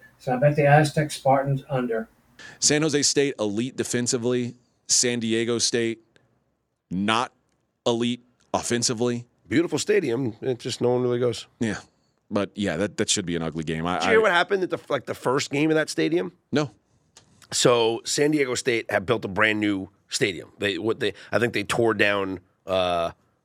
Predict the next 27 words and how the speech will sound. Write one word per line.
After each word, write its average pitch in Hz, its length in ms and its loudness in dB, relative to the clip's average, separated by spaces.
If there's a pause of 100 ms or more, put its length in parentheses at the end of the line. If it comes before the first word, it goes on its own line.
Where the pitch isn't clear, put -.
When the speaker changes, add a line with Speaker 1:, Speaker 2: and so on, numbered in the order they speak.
Speaker 3:
what 107 160 -2
was 90 100 -2
it, - 80 -8
Qualcomm, 104 580 0 (220)
right? 107 280 0
Wherever 98 340 0
the, 98 380 -4
where 98 200 0
the 92 80 -6
Speaker 2:
Yeah, 117 60 0
Speaker 3:
Chargers 117 220 2
Speaker 2:
yeah, 110 80 0
yeah. 98 100 -2
Speaker 3:
play. 107 180 0 (360)
They 113 100 2
built 110 260 0
a - 20 -10
new 113 140 0
stadium. 101 380 -2
It's 92 80 -8
called 98 200 -2
Snapdragon 101 760 0
Stadium, 69 420 -8 (380)
and 90 640 0
<laughs> - 0 -
it's - 400 -8
a - 40 -16